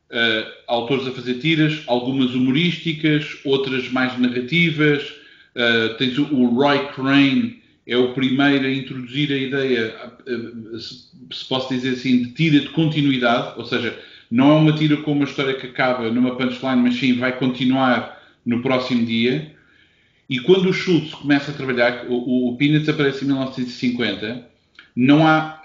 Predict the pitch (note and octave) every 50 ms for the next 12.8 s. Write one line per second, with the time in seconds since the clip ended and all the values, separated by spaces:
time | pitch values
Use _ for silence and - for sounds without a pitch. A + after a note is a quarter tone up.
0 | - - C#3+ C3+ C3+ - C#3+ B2+ B2 B2 - - B2+ A#2+ - D#3 D3+ D#3+ D#3+ D3+
1 | D#3+ D#3+ E3 D3+ D#3 D#3 C#3+ A#2+ A2+ G#2+ G2+ G2 G2+ - _ _ _ _ - -
2 | A2+ A#2 A#2 C3 C3 C3 D3 D3 B2 - - B2+ A#2+ A#2+ B2 B2 B2 B2 A#2+ B2
3 | D3 D#3+ F3 D#3 - - F#3+ G3+ G3 - - - A2+ G#2 G#2+ - - - - A#2+
4 | A#2 B2 B2+ B2 D3 D#3 D#3+ D3+ - - - D3+ D3 D3+ D3 D3 C3+ D3+ D#3 D#3
5 | D#3 C#3+ C3+ D3 D3 C#3+ C3+ C3+ C3+ B2+ B2+ A#2+ G#2 F#2 F2+ F2+ - - - _
6 | _ _ - - - _ - A#2+ A#2+ D3+ D#3+ D#3 D#3 E3 D3+ E3 D#3 - - -
7 | E3+ E3 E3 - E3 D#3 D3+ D#3+ D#3 - D#3+ D3 - - E3 E3 E3 E3 D#3+ -
8 | - - D#3+ D#3 D#3 D3+ D3+ D3+ C3+ D3 D3+ D3+ D3+ C#3+ D3+ D3+ D3+ D3+ D#3 D3+
9 | D3+ D#3 D3+ D3 - - D#3+ C#3 A#2 A2 - A2 G#2 G#2 - - - _ _ _
10 | _ _ _ _ _ _ _ - - C#3 A#2 - - - - _ _ _ _ _
11 | _ - - C#3 D3 D#3 D#3 D3+ F3 F#3 G3 D#3+ - - - E3 C#3+ B2+ A#2 A#2+
12 | B2 C3+ C3 C3 B2+ C#3 D3+ C#3+ C3 A#2 G#2+ G2+ G2 G2+ -